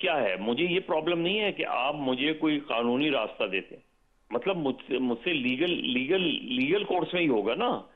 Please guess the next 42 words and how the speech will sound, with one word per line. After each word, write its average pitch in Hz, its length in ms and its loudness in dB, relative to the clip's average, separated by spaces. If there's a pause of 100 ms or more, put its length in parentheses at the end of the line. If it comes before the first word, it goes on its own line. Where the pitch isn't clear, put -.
(320)
अगर 139 180 2
फर्ज 180 300 -2
करें 175 160 0
मैं 202 120 0
कोई 190 180 2
गलत 139 280 0
चीज 170 200 2
देता 131 220 0
हूँ 165 80 2
या 202 80 2 (160)
कोई 285 140 2
भी 302 140 4
गलत 147 280 0
चीज 117 160 0
देता 95 300 -2
है, - 80 -8 (720)
तो 160 60 0
आप 190 160 0
एक 220 180 -2
legal 151 380 0
course 208 280 0
adopt 147 380 0
करेंगे 123 300 0
ना। 226 140 0 (640)
आप 147 220 -2
ये 143 160 0
तो 202 120 0
नहीं 220 160 2
होंगे 190 300 2
कि 175 140 -2
आपने 165 540 0
मुझे 156 240 2
हथकड़ी 170 460 0
लगा 98 280 2
दी। 92 260 -6
शाहजेब 156 400 0
जिलानी 160 360 2
के 180 120 -2
साथ 170 280 -2
क्या 220 120 0
हुआ 156 260 2
था? - 160 -4